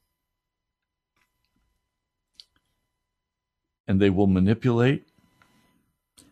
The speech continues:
and they will do everything that they can to get more.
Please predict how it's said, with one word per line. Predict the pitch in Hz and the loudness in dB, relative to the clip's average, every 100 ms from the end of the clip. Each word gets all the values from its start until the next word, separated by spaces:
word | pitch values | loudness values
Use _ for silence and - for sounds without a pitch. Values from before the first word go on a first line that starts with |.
| _ _ _ _ _ _ - | _ _ _ _ _ _ -6
and | 101 | -2
they | 101 | 0
will | 95 98 | 0 -2
do | 95 98 | 0 0
everything | 110 127 107 120 123 139 135 - _ | 0 -2 -2 -2 0 -4 -6 -14 _
that | - 92 | -6 -6
they | - 117 | -2 -2
can | - 143 98 110 135 - _ _ _ _ _ _ _ _ _ _ _ _ | -2 -2 0 -2 -4 -8 _ _ _ _ _ _ _ _ _ _ _ _
to | 117 | -6
get | 87 131 131 | -4 -4 0
more. | 175 160 85 | -2 -2 -6